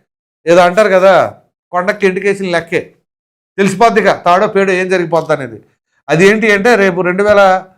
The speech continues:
ఇరవై ఏడులోనే ఈ అరవై రోజులు, ఆ, శాసనసభలో ఆ పని దినాలు అయిపోయినాయి అనుకోండి,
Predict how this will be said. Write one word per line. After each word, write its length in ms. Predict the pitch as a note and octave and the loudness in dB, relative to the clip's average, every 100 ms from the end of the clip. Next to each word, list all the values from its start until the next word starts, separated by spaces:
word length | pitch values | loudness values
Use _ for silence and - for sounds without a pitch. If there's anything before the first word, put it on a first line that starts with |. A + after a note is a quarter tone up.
| _ _ _ D3 | _ _ _ -8
ఇరవై 280 | C#3+ E3 G3+ | 0 4 4
ఏడులోనే 600 | F3 G3+ G3 F3 F3 F3 _ _ - | 4 2 2 0 -2 -8 _ _ -12
ఈ 220 | F3 F3 C#3 | -10 -6 -2
అరవై 220 | E3 F#3 | 0 0
రోజులు, 340 | F#3 F3 E3+ D3 | 0 -2 -6 0
ఆ, 680 | D3 C#3 C3+ C3 B2+ B2 B2 | 2 2 2 0 -2 -4 -6
శాసనసభలో 880 | - D#3 D#3+ E3 E3 D3+ D3+ B2+ - _ _ _ | 0 0 0 -4 -4 0 0 -2 -6 _ _ _
ఆ 60 | B2+ | -4
పని 200 | C#3+ D#3+ | -2 0
దినాలు 280 | E3+ D#3+ D3+ | 0 2 2
అయిపోయినాయి 360 | C#3+ D#3 C#3 | 0 -2 -2
అనుకోండి, 400 | A#2+ B2+ A#2 F2+ | -6 -6 -6 -8